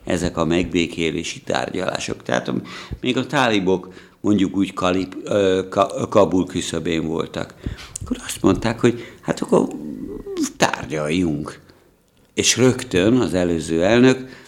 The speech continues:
valóban, ö, Karzai elnök, összehozott egy olyan koordinációs tanácsot Abdullah Abdullahval, a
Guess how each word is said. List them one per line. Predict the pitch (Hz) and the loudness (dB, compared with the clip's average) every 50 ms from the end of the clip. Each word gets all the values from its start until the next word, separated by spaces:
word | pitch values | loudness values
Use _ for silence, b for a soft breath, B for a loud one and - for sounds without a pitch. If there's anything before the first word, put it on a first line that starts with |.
| B B _ | B B _
valóban, | 87 87 85 87 87 85 85 90 90 95 107 117 127 123 - - - - - _ - - | -2 0 0 0 0 0 2 2 2 2 2 0 -2 -4 -8 -12 -18 -20 -18 _ -10 -8
ö, | - - - - - - - _ _ | -4 -4 -4 -4 -6 -10 -18 _ _
Karzai | - 82 78 73 71 - - 92 90 92 92 | -2 -2 0 0 -2 -2 -2 -2 0 0 0
elnök, | 95 95 95 95 104 113 120 117 - B B B B B B B - _ _ _ _ - - | 0 0 2 4 4 4 4 2 -2 B B B B B B B -20 _ _ _ _ -12 -2
összehozott | - - - - - - 90 82 82 85 82 87 87 82 - | 0 0 0 0 0 0 0 0 0 0 0 0 0 -2 -2
egy | 85 85 85 98 | -4 -2 0 2
olyan | 110 113 98 80 73 - | 2 2 2 0 -2 0
koordinációs | - 98 98 95 90 85 - 85 90 80 87 85 80 85 - - - - - - - - | 4 6 6 6 6 4 2 0 0 2 2 2 0 -2 -4 -8 -8 -8 -8 -8 -8 -6
tanácsot | - - 117 120 123 123 123 113 - - 107 - B B B B B B B | -4 -2 0 0 0 0 -2 -2 -2 -2 -2 -2 B B B B B B B
Abdullah | - - 101 104 101 98 107 104 98 95 90 87 | 0 0 0 0 0 0 0 0 0 0 -2 -4
Abdullahval, | 87 87 90 90 98 92 90 87 85 82 85 82 82 87 87 92 - B B B B B B B | -4 -6 -4 0 0 2 2 4 4 2 2 2 2 0 0 0 -2 B B B B B B B
a | - 80 | -2 -2